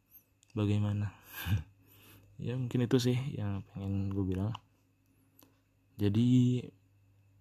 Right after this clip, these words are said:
nggak selalu atau nggak melulu untuk yang nonton konser itu pasti mabok, nggak melulu. Orang-orang yang nonton konser itu pasti ngerokok, walaupun pulang-pulang bawa rokok. Kadang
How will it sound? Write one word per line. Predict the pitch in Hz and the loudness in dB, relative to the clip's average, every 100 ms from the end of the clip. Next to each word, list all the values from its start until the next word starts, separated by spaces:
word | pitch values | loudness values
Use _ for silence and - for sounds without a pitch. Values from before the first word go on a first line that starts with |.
| 117 | 2
nggak | 120 - - | 2 2 -2
selalu | - 110 104 110 117 | 2 6 6 6 4
atau | 104 107 | 2 2
nggak | 104 104 | 4 4
melulu | 101 101 123 110 | 4 4 2 0
untuk | 101 - | -4 -4
yang | 98 95 | -4 -2
nonton | 95 98 98 | -2 -2 -2
konser | 101 90 107 107 | -4 -4 -4 -4
itu | 98 - 101 - _ _ | -4 -4 -4 -6 _ _
pasti | - 101 107 | -6 -2 2
mabok, | 95 87 101 - _ _ 117 | 2 2 -2 -4 _ _ 2
nggak | 107 | 4
melulu. | 107 107 95 101 - - _ - - - | 6 6 4 2 0 -10 _ -20 -20 -4
Orang-orang | 85 90 110 107 104 | 2 6 6 6 4
yang | 104 | 2
nonton | 104 104 | 2 0
konser | 104 - 104 | 0 0 -2
itu | 101 104 101 | -2 -2 -2
pasti | 104 - 95 | -6 -4 -2
ngerokok, | 90 82 113 120 | -2 0 0 6
walaupun | 110 107 110 120 | 6 6 4 -2
pulang-pulang | 110 107 101 107 110 | 0 0 2 4 4
bawa | 101 107 | 4 2
rokok. | - 95 - | 0 -6 -2
Kadang | 98 101 98 95 98 | 0 2 2 2 0